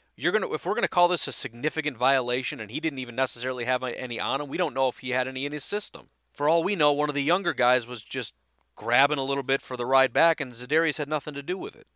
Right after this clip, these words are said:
So this would be a great opportunity for the league to just simply overlook this and to, to demonstrate that, look, we're, we're going in a different direction here. I would have to think that this violation would be a little bit more along the lines of,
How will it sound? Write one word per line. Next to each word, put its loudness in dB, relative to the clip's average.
So -10
this 0
would -6
be 4
a 10
great 4
opportunity 2
for -14
the -2
league -4
to -10
just -4
simply -4
overlook -6
this -12
and -6
to, -2
to -8
demonstrate 0
that, -2
look, -2
we're, -6
we're -4
going 0
in -2
a -4
different -6
direction -6
here. -18
I 0
would 0
have 6
to -6
think 2
that -8
this -2
violation 2
would -14
be -4
a -2
little -4
bit -4
more 0
along -4
the -8
lines -2
of, -12